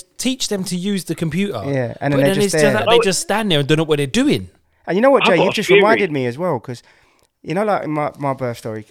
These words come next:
Speaker 2: me and Kerry had loads of different things that happened. And I remember one of the last things that they'd said was, because Brandon was, like,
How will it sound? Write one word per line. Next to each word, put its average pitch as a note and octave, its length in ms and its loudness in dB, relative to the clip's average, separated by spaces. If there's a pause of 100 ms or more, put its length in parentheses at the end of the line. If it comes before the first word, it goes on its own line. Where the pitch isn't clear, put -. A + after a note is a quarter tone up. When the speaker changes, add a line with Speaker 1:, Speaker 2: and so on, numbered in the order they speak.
(160)
Speaker 2:
me D3 100 -4
and C3 100 -6
Kerry C3 260 -6
had A2+ 140 -8
loads D3 360 -4
of A#2 140 -14
different C3+ 300 -12
things B2+ 240 -12
that A2+ 100 -14
happened. A#2+ 380 -10
And A#2+ 80 -8
I C3 40 -2
remember D#3 340 -6
one D3 180 -6
of C#3 80 -6
the C3 80 -6
last D#3+ 380 -6
things C3 320 -8
that A#2+ 120 -14
they'd A#2+ 180 -10
said D3+ 320 -8
was, A#2 300 -10 (480)
because E3 340 -8
Brandon E3 420 -6
was, B2 240 -14
like, A#2+ 240 -10